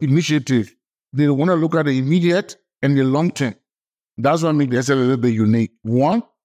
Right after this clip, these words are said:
okay, we, first step one, we wanted to procure the sixty-five million doses of vaccines to fill the gap so that countries can have the vaccines. That was step one. The second step of that was there were other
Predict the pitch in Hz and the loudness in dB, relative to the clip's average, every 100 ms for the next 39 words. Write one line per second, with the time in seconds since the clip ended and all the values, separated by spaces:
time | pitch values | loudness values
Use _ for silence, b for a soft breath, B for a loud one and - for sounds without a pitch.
0 | _ _ _ _ - 123 139 127 135 135 | _ _ _ _ -6 -2 0 0 0 -4
1 | - 139 135 - 127 120 147 135 139 131 | -6 -2 -2 -2 -4 0 0 0 0 -2
2 | - 113 - 127 117 101 117 - 135 131 | -2 -4 0 0 0 -2 -4 0 0 0
3 | 127 123 120 113 110 117 101 98 98 110 | 0 0 0 0 0 -2 -2 -2 -4 -4
4 | 95 - - _ _ _ _ - 123 151 | -6 -8 -18 _ _ _ _ -2 -2 2
5 | 147 131 101 120 123 135 120 110 139 131 | 2 0 0 0 0 0 -2 -2 -2 0
6 | 139 120 110 120 110 98 98 - 113 107 | 0 0 0 0 0 0 0 0 0 2
7 | 110 107 - 98 101 101 95 _ _ _ | 2 0 -2 -2 -2 -2 -6 _ _ _
8 | _ _ 127 175 180 196 - 165 139 123 | _ _ -2 -2 0 -2 0 0 0 0
9 | 120 131 120 113 110 - _ _ _ _ | 2 0 0 -2 -2 -6 _ _ _ _
10 | _ - 147 139 170 185 | _ -2 0 2 2 0